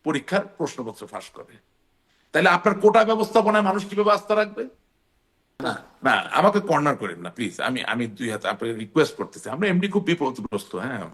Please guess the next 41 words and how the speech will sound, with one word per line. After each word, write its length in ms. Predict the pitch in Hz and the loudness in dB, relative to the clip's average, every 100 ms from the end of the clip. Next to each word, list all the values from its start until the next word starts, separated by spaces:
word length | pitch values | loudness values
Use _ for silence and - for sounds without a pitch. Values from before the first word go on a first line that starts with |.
| - | 0
আমার 220 | 139 240 | 4 6
কথা 220 | 262 269 | 4 4
হইলো 220 | 262 262 | 6 6
যে 220 | 208 247 247 | 8 6 6
আচ্ছা, 480 | - - 156 - 202 131 117 104 101 | 2 -2 -2 2 2 4 0 -2 -2
আমি 320 | 120 160 175 | 0 2 0
যদি, 640 | 190 175 202 160 117 110 - _ _ _ _ _ _ _ _ _ | 0 -2 -2 -2 -6 -10 -20 _ _ _ _ _ _ _ _ _
আমি 320 | 131 120 131 170 | -14 -8 -4 2
কাউকে 260 | 180 196 | 2 2
দেখভালের 520 | - 151 131 156 170 | 2 2 2 2 2
দায়িত্ব 340 | 165 135 - 117 | 0 -2 -4 -8
নিয়েছি, 420 | 104 92 - 87 | -10 -12 -10 -6
আমি 180 | 101 123 | -6 -6
যদি 180 | 151 147 | -4 -4
বলি 320 | 107 147 160 131 | -2 0 2 2
যে 140 | 127 | 0
ভাই 220 | 127 135 | -4 -4
আমার 160 | 131 131 | -2 -4
ভুল 240 | 107 135 | -2 -2
হয়ে 140 | 127 123 | 0 -2
গেল, 120 | 120 | -4
আমাকে 200 | 110 113 | -8 -12
ক্ষমা 260 | - 120 | -8 -4
করবেন, 300 | 110 98 90 - - - - - | -4 -6 -10 -14 -20 -20 -10 0
এতে 180 | - 175 | 4 6
কি 60 | |
আমি 100 | 208 | 6
খুব 160 | 208 220 | 4 -2
ছোট 220 | - 151 | 0 4
হয়ে 160 | 202 220 | 6 6
যাব? 280 | 208 - - - _ _ _ _ _ - | 4 0 -4 -12 _ _ _ _ _ -4
মানে 140 | 82 | 2
আমরা 320 | 87 123 156 | 2 4 2
কেন 300 | 165 151 156 | 4 2 6
মনে 240 | 202 196 170 | 6 6 4
করলাম 320 | 135 120 107 | 2 0 -2
যে 80 | 104 | -4
সবাই 300 | - 113 117 | -2 0 0
আওয়ামী 220 | 110 107 | 0 -2
লীগ 160 | 101 | -6
করবে? 320 | 101 92 90 | -6 -10 -8